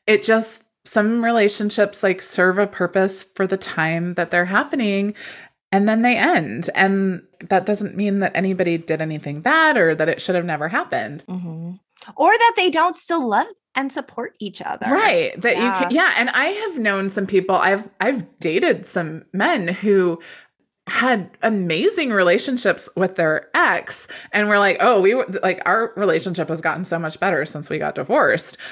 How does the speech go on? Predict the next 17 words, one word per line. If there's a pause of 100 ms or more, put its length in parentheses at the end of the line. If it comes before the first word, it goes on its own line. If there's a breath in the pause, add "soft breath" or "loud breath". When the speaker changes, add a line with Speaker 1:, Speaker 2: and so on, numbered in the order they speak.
(160 loud breath)
Speaker 1:
Um,
Speaker 2:
Isn't
that
Speaker 1:
because
Speaker 2:
amazing? (340)
Speaker 1:
being,
they
just
weren't
a
good
fit
to
be
partners.
Speaker 2:
Right. (120)
Speaker 1:
So.